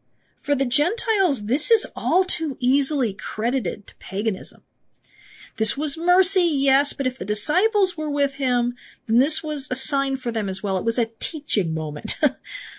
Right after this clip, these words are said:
to follow him, they are going to have to go to the Gentiles, doing these same works. But is he presenting himself to the Gentiles as the Yahweh warrior?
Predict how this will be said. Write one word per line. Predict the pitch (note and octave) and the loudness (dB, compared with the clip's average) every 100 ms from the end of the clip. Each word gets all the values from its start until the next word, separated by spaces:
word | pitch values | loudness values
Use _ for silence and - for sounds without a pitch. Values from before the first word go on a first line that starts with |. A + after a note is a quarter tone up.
| - _ _ | -20 _ _
to | A3 | -4
follow | - - D#4+ F#4+ E4 B3+ | -2 0 2 4 4 2
him, | G#3+ F#3+ F3+ G3+ _ _ _ - _ | 0 -2 -4 -8 _ _ _ -20 _
they | G3+ C4+ E4+ | 2 6 6
are | E4+ | 4
going | D#4+ D4+ | 2 0
to | C#4 | 0
have | B3 B3+ B3+ | 2 0 -2
to | - | -4
go | G#3 F#3+ B3 B3+ | -4 4 8 8
to | B3+ | 6
the | A3 | 2
Gentiles, | A3+ A#3+ - G3+ - F3+ - _ _ _ F#3+ | 2 -2 -4 -8 -10 -12 -16 _ _ _ -6
doing | F3+ B3 E4 D#4 | 2 2 2 2
these | A3+ G3+ - | 0 2 0
same | G#3+ F#3+ | -2 -2
works. | G3 D4 - - - - _ _ _ _ | -2 -4 -6 -8 -12 -12 _ _ _ _
But | G3+ C4 G3+ - _ _ _ _ _ _ _ _ _ - | 4 6 6 -4 _ _ _ _ _ _ _ _ _ 2
is | A#3+ | 2
he | - C#4+ | 4 0
presenting | - B3+ B3 B3+ C4 C#4+ | 2 2 4 2 2 0
himself | C4 B3+ - B3+ B3+ | 2 2 4 4 4
to | - | 2
the | A#3 | 0
Gentiles | G3+ G#3 G#3+ B3 C4+ B3 A3+ | 2 0 0 2 4 4 2
as | F#3+ | -2
the | F#3 | -4
Yahweh | F3 D#3 F3+ B3 D4+ | -4 0 2 4 4
warrior? | E4+ F#4 F#4+ G4+ G#4+ A4 | 2 2 2 2 0 -2